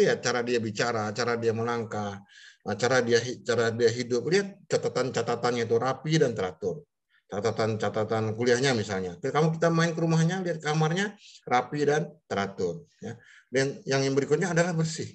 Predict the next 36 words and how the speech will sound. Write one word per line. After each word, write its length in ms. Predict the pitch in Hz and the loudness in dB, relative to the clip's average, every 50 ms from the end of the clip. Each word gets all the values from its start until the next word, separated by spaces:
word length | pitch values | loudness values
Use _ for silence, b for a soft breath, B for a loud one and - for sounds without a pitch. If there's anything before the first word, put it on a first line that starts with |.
| _ _ _ _ _ _ _ _ _ _ | _ _ _ _ _ _ _ _ _ _
ya, 240 | - 139 170 - B B B B B B B _ | -4 -4 -4 -4 B B B B B B B _
bersih. 480 | - 113 113 113 - - 110 87 - - _ _ _ _ _ _ _ _ - | 0 0 0 2 0 -4 -4 -4 -6 -10 _ _ _ _ _ _ _ _ -4
Udah 160 | 113 110 107 101 | -2 -2 0 2
rapi, 640 | 107 104 104 - - 156 190 285 311 - - _ _ _ - | 0 0 -2 -2 -2 0 0 0 -2 -6 -12 _ _ _ -4
indah, 340 | 117 117 113 117 151 180 180 | -2 0 0 0 0 0 0
teratur, 460 | - 147 131 120 117 - - 110 95 | 0 0 0 0 0 2 2 2 2
tapi 180 | 170 165 190 185 | 2 -2 -2 -2
juga 240 | 160 147 143 - 139 | -2 0 0 0 0
dia 220 | 156 190 233 208 | 0 -2 -2 -2
bersih. 500 | 175 139 139 - - 127 107 92 104 - | -2 -2 -2 -2 -4 -6 -6 -6 -10 -10
Artinya 280 | - 120 127 151 190 185 | -10 -8 -4 -2 -2 0
gini, 180 | 170 160 135 113 107 | 0 0 0 0 2
biar 180 | 127 139 139 135 | 4 4 4 6
rapi, 480 | 143 165 170 170 - 165 151 151 143 | 4 2 2 2 0 -4 -4 -4 -2
indah, 380 | - 156 147 135 131 143 143 143 | 2 2 2 2 2 0 0 0
teratur 340 | 165 185 185 - - 170 160 | 0 -2 -2 -2 -2 -2 2
pun 160 | 165 220 220 | 2 0 0
tapi 220 | - 170 170 165 | 0 -2 -2 0
nggak 180 | 160 160 156 147 | 0 0 0 0
bersih 380 | 151 143 - - 247 226 131 | -2 -2 -2 -2 -2 -2 -2
ya 20 | 120 | -2
susah. 400 | 117 - 180 190 - 185 175 170 | -4 -8 -8 -4 -4 -2 -2 -2
Maksudnya 300 | 151 147 175 202 196 180 | -4 -2 0 -2 0 0
begini, 320 | 170 156 143 131 117 107 110 B B B B B B _ | 0 0 0 -2 -2 -4 -8 B B B B B B _
dia 100 | 147 175 | -2 0
pakai 240 | 170 165 156 165 151 | 2 2 2 2 4
baju 540 | 156 147 135 135 139 151 196 202 196 196 143 | 4 4 4 4 4 6 6 6 6 6 0
yang 80 | 139 139 | 0 0
sudah 300 | - 139 135 165 170 185 175 - - _ _ _ _ _ _ _ _ _ _ _ | -2 2 4 4 4 4 0 -6 -14 _ _ _ _ _ _ _ _ _ _ _
tiga 240 | _ - 127 135 139 | _ -6 0 0 0
hari 240 | 135 139 147 160 160 | 2 4 4 4 6
nggak 180 | 156 147 123 120 113 | 6 4 2 0 -6
dicuci 320 | 135 131 - 165 175 147 | -8 -8 -4 -2 0 0
misalnya, 400 | 131 - 123 110 101 95 90 85 | 0 -2 -2 -4 -4 -4 -6 -8
udah, 320 | 85 113 117 127 123 110 - - _ _ - | -6 -2 0 0 0 -2 -6 -14 _ _ -6
u-, 180 | 123 123 123 | -6 -6 -6